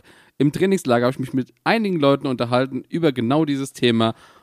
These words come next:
Und ich hab allen drei, vier Leute gesagt, und da war Silvan Wittmer einer davon. Also, wer, wer im Trainingslager dabei war, der wusste schon, dass Silvan zur Disposition steht, aber offensichtlich alle anderen nicht.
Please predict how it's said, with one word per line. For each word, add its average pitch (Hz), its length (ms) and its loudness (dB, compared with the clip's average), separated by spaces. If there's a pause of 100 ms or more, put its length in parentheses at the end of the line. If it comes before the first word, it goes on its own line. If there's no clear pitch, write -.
Und 123 100 2
ich 123 100 -2
hab 131 220 0
allen 175 320 2
drei, 151 240 0
vier 151 220 2
Leute 123 280 2
gesagt, 113 400 2
und 117 160 -6
da 107 120 -2
war 107 280 -2
Silvan 147 340 0
Wittmer 143 280 -4 (320)
einer 180 240 0
davon. 104 460 -8 (440)
Also, 151 320 6 (220)
wer, 139 420 4
wer 139 120 2
im 139 80 2
Trainingslager 151 440 4
dabei 135 340 4
war, 143 100 4
der 135 160 2
wusste 151 240 -2
schon, 123 160 4
dass 113 140 2
Silvan 113 260 2
zur 113 240 2
Disposition 110 640 -2
steht, 131 400 -2
aber 131 520 4
offensichtlich 127 760 -4 (220)
alle 123 160 0
anderen 120 320 0
nicht. 101 280 -8